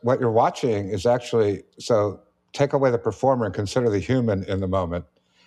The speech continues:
It's a real transitional period of a few minutes or whatever, of when you're coming out of what you're doing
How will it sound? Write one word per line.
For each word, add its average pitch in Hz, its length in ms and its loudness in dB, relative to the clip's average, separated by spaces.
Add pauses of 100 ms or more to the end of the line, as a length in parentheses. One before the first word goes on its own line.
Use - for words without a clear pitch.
(500)
It's 113 140 -2
a 113 40 4
real 120 180 4
transitional 113 1160 0 (280)
period 104 600 -2 (580)
of 101 160 0
a 101 120 2
few 117 280 -2
minutes 98 560 -2
or 98 160 0
whatever, 92 680 0
of 85 180 -4
when 104 160 0
you're 95 100 -2
coming 113 440 -4
out 101 360 0
of 92 360 -2 (160)
what 104 160 -2
you're 92 100 -4
doing 87 540 -2